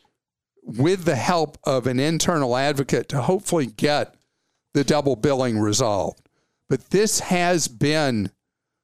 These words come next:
an ongoing thing. I, w-, I was just on, a guest on a podcast yesterday that was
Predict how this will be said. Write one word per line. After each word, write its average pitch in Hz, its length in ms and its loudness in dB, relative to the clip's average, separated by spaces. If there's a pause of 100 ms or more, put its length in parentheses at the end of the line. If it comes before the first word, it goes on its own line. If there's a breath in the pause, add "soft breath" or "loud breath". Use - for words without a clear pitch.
(340)
an 135 260 -2
ongoing 156 640 0
thing. 135 220 0
I, 131 80 0
w-, 151 220 0
I 139 120 0
was 139 220 2
just 190 320 0
on, 151 320 0
a 127 100 0
guest 160 400 0
on 135 180 0
a 113 60 -2
podcast 139 720 -2 (1120)
yesterday 151 840 0 (440)
that 143 240 0
was 131 520 2